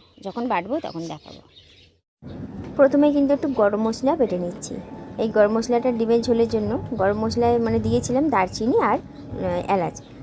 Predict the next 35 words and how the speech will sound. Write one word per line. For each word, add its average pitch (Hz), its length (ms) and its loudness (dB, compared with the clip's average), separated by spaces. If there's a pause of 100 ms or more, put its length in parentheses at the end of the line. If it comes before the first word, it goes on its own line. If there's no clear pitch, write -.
তো 202 120 0
ওইটা 208 240 2
বেটে 202 280 0
ওকে 226 160 0
দিয়ে 226 300 0
শিলনোড়াটা 208 680 -2
ভালো 202 300 0
করে 233 200 4
ধুয়ে 214 240 -2
নিয়েছি, 208 340 -4 (280)
না 196 280 -2
হলে 202 160 0
তো 202 120 -12
জ্বালা 185 260 0
ফালা 190 260 -2
যদি 196 280 -4
করে 180 200 2
বাবা। 175 280 -2 (680)
আহ, 185 280 -2
তারপরে 190 460 0
ওই 208 220 0
কেশুতি 226 380 -6
পাতার 233 260 0
মধ্যে 233 240 2
বলেছিলাম 220 400 0
না 269 100 2
একটা 208 180 -4
জিনিস 196 400 -6
মেশাবো, 226 440 -2 (360)
ওই 185 280 -6
দে 147 100 -6 (280)
পেঁয়াজ। 170 280 -6 (720)
তো 208 140 -6
পেঁয়াজ 214 300 0
আর 208 80 0